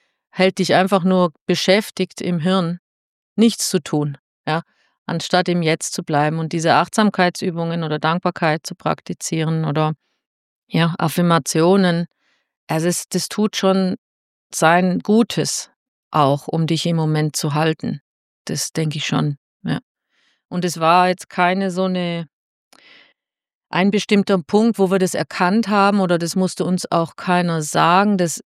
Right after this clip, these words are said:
das kam dann nach dem Fall, ne, also ich sag mal so hier, so beim Angehen der, der Kurve nach oben,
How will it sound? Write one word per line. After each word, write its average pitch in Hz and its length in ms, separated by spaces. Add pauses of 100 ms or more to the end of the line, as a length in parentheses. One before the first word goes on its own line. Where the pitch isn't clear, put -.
das 185 220 (100)
kam 190 560
dann 175 360
nach 180 420
dem 175 420 (440)
Fall, 208 840 (640)
ne, 185 220
also 175 200
ich 160 120
sag 180 180
mal 180 160
so 170 160
hier, 165 400
so 139 260 (500)
beim 160 240
Angehen 175 560
der, 156 340
der 156 160
Kurve 170 360
nach 151 200
oben, 151 400